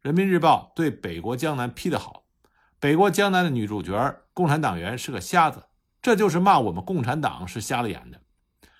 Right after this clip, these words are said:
杨汉生非常的吃惊，全场也为之悚然。杨汉生要求当场发言，但是被阻止了。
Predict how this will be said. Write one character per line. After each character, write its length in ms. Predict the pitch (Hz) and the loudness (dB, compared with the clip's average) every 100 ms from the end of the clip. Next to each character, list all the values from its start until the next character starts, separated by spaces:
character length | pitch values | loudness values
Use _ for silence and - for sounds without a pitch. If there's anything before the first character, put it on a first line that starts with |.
| _ _ | _ _
杨 140 | 180 208 | 6 8
汉 100 | 175 | 8
生 120 | 185 | 4
非 200 | 214 196 | 2 0
常 120 | 123 | -2
的 80 | 92 | -4
吃 180 | - 85 | -8 -8
惊， 220 | 87 87 _ _ _ | -8 -10 _ _ _
全 240 | - 156 185 | -2 0 2
场 340 | 107 98 104 | 2 0 -6
也 120 | - | -8
为 120 | 95 113 | -6 -4
之 100 | 120 | -4
悚 140 | 101 | -8
然。 160 | 65 60 _ _ _ _ _ _ - | -14 -20 _ _ _ _ _ _ 4
杨 120 | 185 | 8
汉 100 | 180 | 8
生 140 | 170 | 6
要 160 | 175 170 | 4 4
求 160 | - 143 | 2 0
当 220 | 156 143 | 0 -2
场 140 | 101 | -6
发 180 | 82 92 | -8 -8
言， 180 | 78 - _ | -10 -18 _
但 160 | - 107 | -6 -6
是 60 | 92 | -4
被 140 | 92 | -8
阻 180 | 80 80 | -8 -12
止 100 | - | -14
了。 140 | - | -20